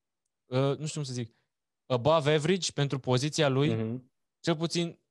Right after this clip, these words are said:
Speaker 1: evident, nu m-am uitat la <laughs> meciurile lui, dar din datele statistice pare că era un jucător pentru poziția lui fix above average, peste medie.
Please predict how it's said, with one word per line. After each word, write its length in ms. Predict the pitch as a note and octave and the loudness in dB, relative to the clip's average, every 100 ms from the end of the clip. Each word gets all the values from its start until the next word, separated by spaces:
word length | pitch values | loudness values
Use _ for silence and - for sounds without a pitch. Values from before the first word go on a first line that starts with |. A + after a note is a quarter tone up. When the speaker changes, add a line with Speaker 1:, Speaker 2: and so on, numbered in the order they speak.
| _ | _
Speaker 1:
evident, 540 | C3+ C3 A#2+ G2+ G2+ | -6 -4 -2 -2 -4
nu 360 | C3+ E3 D3 - _ _ | -8 -8 -8 -14 _ _
m-am 180 | A2+ G#2+ | -4 -2
uitat 240 | G#2+ G#2+ | 0 2
la 100 | G2+ F#2+ | 2 2
<laughs> 60 | |
meciurile 400 | A2 - A#2+ G#2 | 0 2 0 0
lui, 180 | G#2 G#2 | -2 -2
dar 240 | G2 A2 A#2+ | 0 0 -2
din 520 | - A2+ D3 D#3 C#3 | -8 -12 -6 -6 -4
datele 320 | - D3+ E3 | -2 -2 -2
statistice 640 | D#3+ C#3 C3 D3 C3 B2+ D3 | -2 -4 -4 -6 -6 -6 -6
pare 600 | - - F#3 G3 E3+ D#3+ | -6 -2 2 4 2 0
că 300 | D3 D3 C#3 _ _ _ _ _ _ | -2 -2 -2 _ _ _ _ _ _
era 200 | C3+ D3 | -2 0
un 120 | D#3+ | 0
jucător 420 | C#3+ C3+ C3 D#3 | -2 -4 -2 -2
pentru 300 | D#3 D#3+ D#3 | -2 -4 -4
poziția 420 | C3+ C#3 C#3 C#3 | -4 -4 -4 -4
lui 320 | C3+ C#3+ C#3 _ _ _ _ _ | -2 -4 -6 _ _ _ _ _
fix 400 | D3+ C3+ - - | -6 -6 -8 -8
above 480 | B2 B2 C#3 C3 B2 | -2 0 4 4 4
average, 300 | A2+ F2+ - | 0 -2 -8
peste 320 | A2 G#2+ - | -4 -4 -2
medie. 400 | G#2+ G#2+ F2 C3 | -2 -2 -4 -12